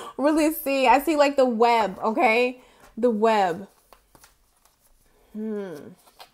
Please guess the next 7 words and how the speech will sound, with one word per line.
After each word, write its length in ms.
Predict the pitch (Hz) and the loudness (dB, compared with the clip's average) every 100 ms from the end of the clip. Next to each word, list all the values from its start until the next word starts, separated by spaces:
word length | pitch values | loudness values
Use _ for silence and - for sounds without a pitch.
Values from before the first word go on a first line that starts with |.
| _ _ _ _ _ _ - - _ - | _ _ _ _ _ _ -20 -20 _ -4
And 220 | 240 240 | -2 2
then 180 | 247 262 | 0 0
we 100 | 277 | -2
have 460 | 254 262 240 226 | 0 2 2 2
the 80 | 226 | 0
Lovers, 760 | 220 208 208 202 190 175 175 - | 0 0 -2 -2 -4 -6 -10 -10
okay? 500 | 190 160 180 180 | -8 -4 -4 -6